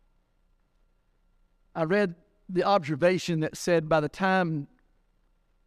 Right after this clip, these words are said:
a mother has lived with her children eighteen years, she has put in eight, eighteen thousand extra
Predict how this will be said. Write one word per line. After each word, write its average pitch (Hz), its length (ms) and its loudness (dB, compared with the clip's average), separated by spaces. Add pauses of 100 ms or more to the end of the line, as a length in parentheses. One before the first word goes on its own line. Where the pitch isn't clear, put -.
a 147 60 -2
mother 180 280 2
has 156 560 -2 (1000)
lived 180 180 2
with 160 120 -4
her 170 120 0
children 170 460 0 (120)
eighteen 175 400 -2
years, 165 320 -2
she 175 200 -4
has 160 320 0
put 175 180 -4
in 160 180 -4
eight, 202 180 -2 (300)
eighteen 196 680 -2
thousand 175 500 -2
extra 170 340 -4